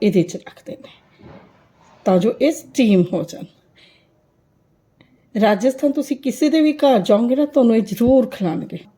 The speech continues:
ਮਤਲਬ ਇਹ ਹੈ ਕਿ ਆਪਣੀ ਡਿਸ਼ ਹੈ, ਇਸ ਲਈ ਇਹਨੂੰ ਆਪਾਂ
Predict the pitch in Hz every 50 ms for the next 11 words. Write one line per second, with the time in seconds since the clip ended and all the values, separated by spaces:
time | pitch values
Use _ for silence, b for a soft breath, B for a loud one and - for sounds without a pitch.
0 | _ - 220 226 214 220 247 262 262 - 226 226 233 233 226 - 277 277 - -
1 | 220 220 - - 233 247 240 - - - 185 180 175 - - - 180 160 180 b
2 | b b b b b b - 247 214 - - 220 214 208 190 190 214 269 - -
3 | - - 262 311